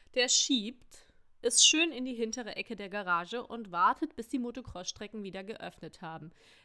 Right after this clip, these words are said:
Denn den wenigsten ist bewusst, dass wenn sie ihr Motocross-Bike im öffentlichen Straßenverkehr benutzen,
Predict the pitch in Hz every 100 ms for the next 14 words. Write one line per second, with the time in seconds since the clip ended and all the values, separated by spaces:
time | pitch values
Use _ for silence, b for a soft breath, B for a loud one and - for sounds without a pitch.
0 | - 240 262 302 381 _ - 202 220 226
1 | 269 - 233 208 214 214 170 214 339 -
2 | 190 196 - 196 190 175 185 - 180 175
3 | 170 170 170 - 185 - 185 226 - 220
4 | 180 - _ 233 - 175 - - 170 -
5 | - 175 - 180 165 170 175 - 247